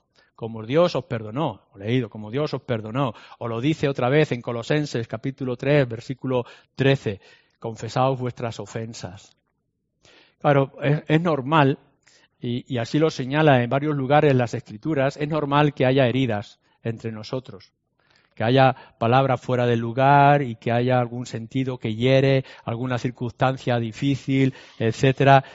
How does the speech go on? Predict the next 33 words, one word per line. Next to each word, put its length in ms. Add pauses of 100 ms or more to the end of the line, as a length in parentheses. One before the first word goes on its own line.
(140)
y 140
que 160
es 60
necesario 760
setenta 540
veces 420
siete, 560 (160)
"Perdonaos 580
los 220
unos 300
para 240
con 180
los 180
otros", 440
y 40
todo 220
este 180
lenguaje 540
que 100
el 60
Señor 380
Jesucristo, 640 (220)
Pablo 320
y 40
los 140
demás 400
están 300
citando. 420 (240)
Pero 120
cuando 180
llega 180
el 60
momento, 560